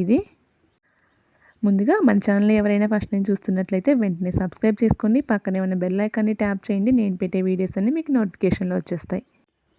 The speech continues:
So ఇంతేనండి, చాలా తక్కువ టైంలో ప్రిపేర్ చేసుకునే స్నాక్ కదా ఇది. చాలా బాగుంది. మీరు కూడా తప్పకుండా ట్రై చేయండి. ట్రై చేసి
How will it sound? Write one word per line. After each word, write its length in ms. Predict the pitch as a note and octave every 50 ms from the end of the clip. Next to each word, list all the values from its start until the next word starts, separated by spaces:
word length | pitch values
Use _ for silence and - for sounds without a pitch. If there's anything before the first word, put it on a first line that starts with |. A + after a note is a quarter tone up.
| _ _ -
So 220 | - - - B3 B3 B3+ -
ఇంతేనండి, 640 | A#3 A3+ A3 A3 A#3+ A3+ A3+ A3+ A3 G#3 G#3 G#3+ A3 - - - - -
చాలా 320 | - A3 G3 G3 F#3+ G3 G3 -
తక్కువ 340 | - - F#3 - - - A#3+
టైంలో 320 | A3 B3+ A#3+ A3+ G#3+ G#3+ A3
ప్రిపేర్ 340 | G#3 A3 G3+ - G3 F#3+ F#3
చేసుకునే 400 | - G#3 G3 F#3+ - - F#3+ F#3+
స్నాక్ 340 | F#3+ - - G3 F#3+ F#3+ -
కదా 200 | - F#3 F3+ F#3 F#3
ఇది. 240 | F3+ F#3 G3 F#4 B4+ - - - - _ _ -
చాలా 280 | - G3 F3 F3 F3+ G3
బాగుంది. 380 | F#3 F#3 F3+ F3 F3 F3 G#3 C#4 C#4
మీరు 280 | A3 G3 F#3+ F#3+ F3+
కూడా 180 | - G3 A3 A3+
తప్పకుండా 480 | - G3 F3 _ - G#3+ - G3 F#3 F#3+
ట్రై 200 | - F#3+ F3 F3+
చేయండి. 400 | E3+ - - G3 F#3+ F3+ G3 B3+ D4
ట్రై 240 | C4 - G3 F#3 F#3+ F#3
చేసి 340 | - - F#3+ - - F4